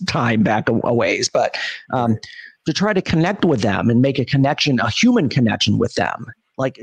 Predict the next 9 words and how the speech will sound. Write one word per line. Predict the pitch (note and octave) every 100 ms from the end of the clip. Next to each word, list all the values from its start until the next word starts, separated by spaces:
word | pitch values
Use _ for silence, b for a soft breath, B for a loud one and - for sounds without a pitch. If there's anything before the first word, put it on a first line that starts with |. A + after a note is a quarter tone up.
| C#3
being | C#3 A3 G3+
respectful | C3+ - - C3 _ - G2 C#2+
and | A#2
non-judgmental | B2 A#2+ A#2+ B2+ A2+ A2 G#2+ G2+ - - _ _ _ _ _
and, | - B2
and | A#2+ B2 A2
just | - D3 B2 -
having | - D3 C3+ C3 A#2+
that, | A#2 G#2